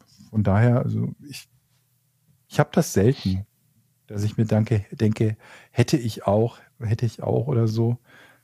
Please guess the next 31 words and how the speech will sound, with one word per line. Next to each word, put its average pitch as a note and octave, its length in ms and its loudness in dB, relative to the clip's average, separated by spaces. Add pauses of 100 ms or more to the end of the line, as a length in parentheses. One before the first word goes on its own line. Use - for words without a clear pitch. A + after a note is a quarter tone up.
(1160)
Ich - 100 -8
glaub, C3 120 -2
das C3 180 2
ist - 320 -8
sehr B2 160 6
häufig D3 220 2
der B2+ 120 -2
Fall, C#3 280 0
wenn C3 100 2
man, B2 320 2
wenn A#2+ 140 0
man A#2 400 0 (1080)
sehr C3+ 280 4
unterschätzt, D#3 720 0
was B2 160 -4
bei B2 120 -12
jemandem B2+ 420 0
dazugehört B2 640 0
hat, A#2+ 120 0 (180)
um A#2+ 100 -2
erfolgreich B2 580 0
zu G#2+ 200 -8
werden. A#2+ 420 0 (1400)
Ob - 160 -14
nun B2+ 240 4
was B2 320 2
dessen B2 560 0
Kompetenzen B2 720 2
oder A2 240 2
Glück - 320 -2
betrifft. - 500 -8